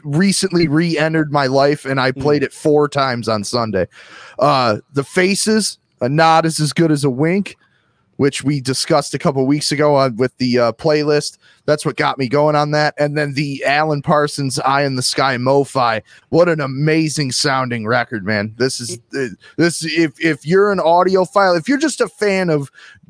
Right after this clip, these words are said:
Speaker 1: great sounding vinyl, you need to buy this.
Speaker 2: I can only imagine what it sounds like, considering the fact that A-, Alan Parsons basically teaches how to produce, right? Uh, with his online, you know, his online, uh, courses.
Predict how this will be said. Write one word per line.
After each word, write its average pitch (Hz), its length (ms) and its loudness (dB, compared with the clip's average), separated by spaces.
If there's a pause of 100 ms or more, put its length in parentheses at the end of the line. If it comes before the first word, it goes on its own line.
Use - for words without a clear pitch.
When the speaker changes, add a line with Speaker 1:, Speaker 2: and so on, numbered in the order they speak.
Speaker 1:
great 185 400 0
sounding 180 600 -2
vinyl, 127 520 -2 (960)
you 135 180 -2
need 135 220 -4
to 151 100 0
buy 117 220 -2
this. - 260 -14 (260)
Speaker 2:
I 185 80 -10
can 269 160 -12
only 247 220 -6
imagine 127 440 -10
what 113 140 -12
it 110 120 -14
sounds 117 300 -14
like, 117 160 -12
considering 226 520 -8
the 147 80 -4
fact 165 300 -6
that 139 200 -8 (100)
A-, 151 300 -14
Alan 165 280 -8
Parsons 151 460 -12
basically 135 580 -10 (140)
teaches 135 600 -12
how 123 160 -10
to 110 100 -12
produce, 95 760 -18 (140)
right? 120 320 -10 (440)
Uh, 117 280 -14
with 120 160 -12
his 117 240 -12
online, 120 960 -12
you 123 100 -14
know, 101 120 -14
his 101 120 -16
online, 113 720 -14
uh, 98 240 -18
courses. 127 600 -14